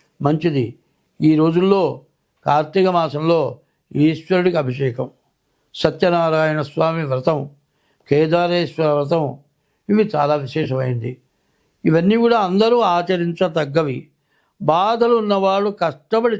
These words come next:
చేసుకోవాల్సినవి కాబట్టి ఈ వ్రతాలను ఎవరైతే చేసుకుంటారో, అందులో కేదారేశ్వర వ్రత కథ చెప్పాను. ఈ కేదారేశ్వర వ్రత కథ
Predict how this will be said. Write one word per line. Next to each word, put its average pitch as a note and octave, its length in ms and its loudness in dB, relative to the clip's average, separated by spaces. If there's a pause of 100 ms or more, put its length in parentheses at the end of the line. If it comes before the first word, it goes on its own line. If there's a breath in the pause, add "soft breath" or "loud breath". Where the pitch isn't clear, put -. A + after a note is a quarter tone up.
చేసుకోవాల్సినవి E3 1000 -2 (500)
కాబట్టి D3 680 -2 (380)
ఈ D3+ 100 2
వ్రతాలను D#3 460 0
ఎవరైతే D3+ 540 -2
చేసుకుంటారో, C#3+ 640 -2 (420)
అందులో E3+ 500 0 (440)
కేదారేశ్వర E3 1080 0
వ్రత D3+ 360 -4 (160)
కథ D#3+ 160 -4
చెప్పాను. C3 560 -8 (720)
ఈ D#3+ 120 2
కేదారేశ్వర D#3+ 800 0
వ్రత C#3 320 -4
కథ D3+ 140 0